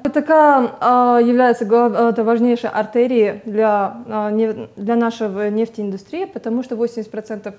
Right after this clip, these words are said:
всего объема приходится именно на него. Конечно, кроме К Т К есть и д-, есть и другие артерии. Это К К Т, казахстанско-китайский тру-, это трубопровод,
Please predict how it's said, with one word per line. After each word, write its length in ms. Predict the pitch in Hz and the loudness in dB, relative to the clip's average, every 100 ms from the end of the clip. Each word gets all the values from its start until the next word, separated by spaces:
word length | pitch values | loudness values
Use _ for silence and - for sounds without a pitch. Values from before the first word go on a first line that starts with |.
| _ - - _ | _ -20 -20 _
всего 340 | - 220 233 | -8 -4 -4
объема 400 | 214 240 359 349 | -4 -4 -4 -6
приходится 520 | - 214 233 233 233 | -8 -6 -4 -4 -8
именно 300 | - 214 214 | -8 -8 -6
на 100 | 196 | -8
него. 400 | 196 196 185 170 - - - | -10 -10 -12 -14 -18 -20 -10
Конечно, 440 | 262 285 415 339 202 | -2 -2 -2 -4 -6
кроме 340 | 277 339 370 | -4 -2 -4
К 100 | 311 | -6
Т 140 | 285 | -10
К 160 | 269 220 | -6 -4
есть 320 | 202 226 269 | -4 -4 -6
и 60 | 262 | 0
д-, 320 | 226 226 220 214 | 2 2 0 -4
есть 360 | - 226 285 277 | -4 -2 -2 -4
и 20 | |
другие 380 | 214 202 214 202 | -6 -4 -2 -4
артерии. 440 | 196 202 185 175 - | -4 -8 -8 -10 -8
Это 240 | 226 208 | -8 -8
К 120 | 214 214 | -10 -10
К 120 | 196 | -10
Т, 280 | 202 233 320 - | -6 -8 -8 -14
казахстанско-китайский 960 | - 262 277 285 269 240 262 254 247 247 | -10 -10 -8 -12 -12 -12 -10 -10 -10 -10
тру-, 220 | 226 240 | -2 0
это 180 | 240 240 | 0 -2
трубопровод, 720 | 240 240 233 233 233 220 214 | -4 -4 -4 -2 -2 -2 -8